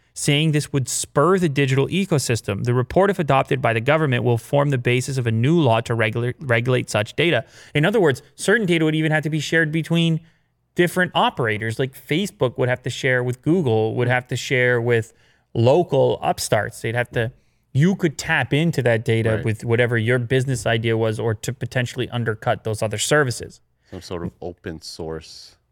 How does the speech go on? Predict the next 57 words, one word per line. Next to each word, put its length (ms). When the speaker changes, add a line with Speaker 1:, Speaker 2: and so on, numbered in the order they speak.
Speaker 2:
data 280
Speaker 1:
Now, 100
they 80
Speaker 2:
set. 80
Speaker 1:
would 120
say, 280
"We 180
did 180
the 100
work. 260
We 100
collected 480
it. 120
We 140
did 180
Speaker 2:
Yeah. 40
Speaker 1:
the 80
mining. 540
What 140
do 60
you 120
mean?" 480
And 120
that's 220
the 100
way 220
that 140
American 440
firms 300
look 160
at 120
data. 280
Speaker 2:
Mm-hmm. 300
Speaker 1:
It's 80
definitely 360
the 120
way 120
Chinese 520
firms 340
look 160
at 140
data. 260
It, 240
it, 280
it 260
increasingly 680
is, 180
as 180
data 300
has 180
become 360
more 200
and 80
more 140
of 80
a 40
currency, 680